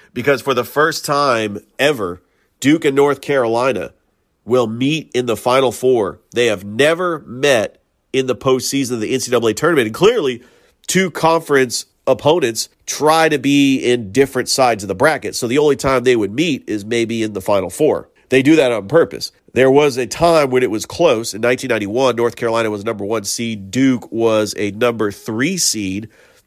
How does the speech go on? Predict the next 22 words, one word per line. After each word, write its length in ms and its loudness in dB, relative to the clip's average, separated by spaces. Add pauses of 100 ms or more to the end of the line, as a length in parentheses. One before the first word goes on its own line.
(120)
Duke 240 2
won 160 2
the 80 -4
championship 600 -2
that 160 0
year. 200 0
North 300 2
Carolina 720 0 (440)
lost 500 2
in 140 -2
the 100 -2
Final 300 2
Four 440 2
to 260 -8
Kansas. 800 -6 (140)
So 240 2
this 220 2
time 260 2
around, 360 2
you 120 -4
have 440 -2
Villanova 840 -4